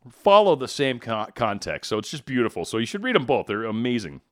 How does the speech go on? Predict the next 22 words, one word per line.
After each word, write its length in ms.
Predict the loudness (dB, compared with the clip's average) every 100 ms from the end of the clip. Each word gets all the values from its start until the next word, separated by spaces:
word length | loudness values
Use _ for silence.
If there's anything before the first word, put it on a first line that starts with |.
| _ _ _ 0
Revision 480 | 2 4 4 2 0
is 180 | 0 0
of 120 | -2
greatest 460 | 0 0 0 -2
importance 640 | -6 -2 -4 -4 -10 -18 -12
when 180 | -4 0
the 80 | 0
motive 360 | 2 2 2 0
is 120 | -6
to 100 | -8
change 400 | -6 -4 -4 -6
oneself. 720 | -6 -8 -8 -8 -8 -10 _ _ _ -20 _
When 120 | -2 0
there 160 | 0
is 120 | 0
a 60 | -4
sincere 600 | -6 -8 -6 0 0 0
desire 480 | -2 0 2 2 0
to 80 | -2
be 160 | -6
something 640 | -6 -2 -2 -2 -6 -4 -2
different, 500 | -4 -4 -12 -12